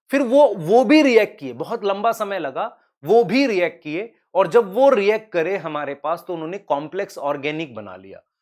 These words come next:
अब आप एक, एक, एक सिचुएशन अज्यूम करो, एक बहुत बड़ा ओशियन है, मतलब पूरी अर्थ पे जो भी पानी है वो किससे भरा हुआ है? कॉम्प्लेक्स ऑर्गेनिक से भरा हुआ है। कॉम्प्लेक्स ऑर्गेनिक का मतलब उसमें शुगर है, ये भी, और वो डाइल्यूट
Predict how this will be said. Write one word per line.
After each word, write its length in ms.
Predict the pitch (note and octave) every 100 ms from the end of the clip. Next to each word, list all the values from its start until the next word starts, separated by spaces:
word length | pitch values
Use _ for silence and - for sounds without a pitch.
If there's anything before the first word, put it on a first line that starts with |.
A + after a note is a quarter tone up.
| _ F3
अब 120 | G3
आप 180 | G#3 A3+
एक, 180 | F3+
एक, 220 | G#3 E3+ -
एक 180 | G#3
सिचुएशन 540 | - E3+ E3+ F#3+ F#3+ A3+
अज्यूम 340 | F3 D#3 F3
करो, 300 | D3+ D3+ G#3+
एक 180 | G3 C3+
बहुत 280 | D3+ G3+ F3
बड़ा 240 | D#3+ F3
ओशियन 540 | D#3+ D3 C3+ - F#3+ E3+
है, 280 | E3 B3+ _ _ _ -
मतलब 220 | D#3 F#3+ -
पूरी 220 | D#3+ G3+
अर्थ 300 | D#3+ E3 -
पे 120 | G3
जो 220 | C#3+ C#3+
भी 140 | D#3 A3+
पानी 400 | F3+ C3+ D3 D#3+
है 400 | D#3 G#3+ - _ -
वो 60 | G3
किससे 440 | G#3 G#3+ - B3
भरा 240 | F#3 C#3+ D#3+
हुआ 300 | D3 C#3 D3
है? 120 | G3+
कॉम्प्लेक्स 640 | - C#3 C#3 E3+ G3+ - -
ऑर्गेनिक 640 | D3+ D#3 C#3 D#3+ F3 F#3
से 160 | - F#3+
भरा 220 | B2+ G#2+
हुआ 260 | G2 F#2 F2
है। 60 | _ _ _ -
कॉम्प्लेक्स 460 | D3+ D#3 G3+ G3 F3
ऑर्गेनिक 480 | D3 C3+ D3+ F3
का 100 | F3
मतलब 320 | D#3 C3+ D3 E3
उसमें 320 | D#3 E3 D#3+
शुगर 440 | - E3 D3+ D#3+
है, 240 | C#3+ C#3 D3+
ये 120 | D#3
भी, 200 | B2+ A#2+ - _ -
और 100 | G3
वो 80 | B3
डाइल्यूट 640 | D#3 D3 E3 F#3+ A3